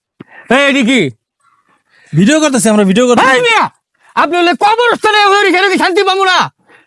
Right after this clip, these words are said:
Speaker 1: এই, চল মিয়া। এই, এই, এই, শান্তি পাবো না নাকি?
Speaker 2: আরে শোনেন, শোনেন,
Speaker 1: হ্যাঁ?
Speaker 2: শোনেন, শোনেন।
Speaker 1: এই মিয়া, কবর থেকে শান্তি পাবো না আপনাকে লেগা।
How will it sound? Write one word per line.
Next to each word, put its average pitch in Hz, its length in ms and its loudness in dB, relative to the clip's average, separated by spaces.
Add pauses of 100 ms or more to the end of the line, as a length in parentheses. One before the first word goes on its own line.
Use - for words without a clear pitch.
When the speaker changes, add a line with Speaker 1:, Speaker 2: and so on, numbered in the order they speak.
(420)
Speaker 1:
এই, 480 80 -2 (100)
চল 403 140 -2
মিয়া। 339 200 -4 (420)
এই, 415 240 0 (840)
এই, 427 360 0
এই, 403 40 -4 (1300)
শান্তি 370 280 0
পাবো 339 200 2
না 330 80 2
নাকি? 277 280 0 (600)
Speaker 2:
আরে 240 140 -4
শোনেন, 285 260 0
শোনেন, 277 240 -2
Speaker 1:
হ্যাঁ? 415 140 0
Speaker 2:
শোনেন, 311 160 -2
শোনেন। 247 320 -4 (420)
Speaker 1:
এই 494 80 0
মিয়া, 269 220 -4 (640)
কবর 415 280 0
থেকে 466 260 0
শান্তি 392 260 -2
পাবো 392 180 0
না 381 60 0
আপনাকে 349 260 -2
লেগা। 294 280 0